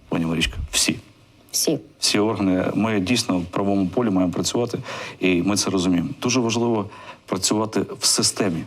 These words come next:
Speaker 1: Тобто, щоб системні рішення, е, керували процесом приватизації. Щоб це не були дзвінки, а як можна придбати чи взяти в оренду задешево, чи, о,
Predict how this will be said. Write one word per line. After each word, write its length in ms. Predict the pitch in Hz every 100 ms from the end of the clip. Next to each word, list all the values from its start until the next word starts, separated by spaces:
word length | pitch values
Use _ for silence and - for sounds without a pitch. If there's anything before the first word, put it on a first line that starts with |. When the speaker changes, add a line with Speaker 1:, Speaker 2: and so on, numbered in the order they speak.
| - -
Speaker 1:
Тобто, 260 | - 92 -
щоб 240 | - 107
системні 480 | - - - 117 110
рішення, 440 | 117 147 - 92 - -
е, 40 | 107 - 90
керували 480 | - 101 107 117 104 95 -
процесом 400 | 95 113 104 92
приватизації. 640 | 98 90 95 92 87 - - - -
Щоб 180 | - -
це 100 | -
не 120 | 113 113
були 320 | 107 135 131
дзвінки, 680 | 90 101 113 110 139 131 - -
а 300 | - 90 87
як 200 | 90 101
можна 280 | 95 92 90 92 - - - -
придбати 420 | - 95 113 -
чи 140 | 92 92
взяти 280 | 104 101
в 60 | 92
оренду 540 | 98 107 101 92 87 -
задешево, 680 | - 90 87 123 - 104 101
чи, 220 | 92 92 - -
о, 60 | -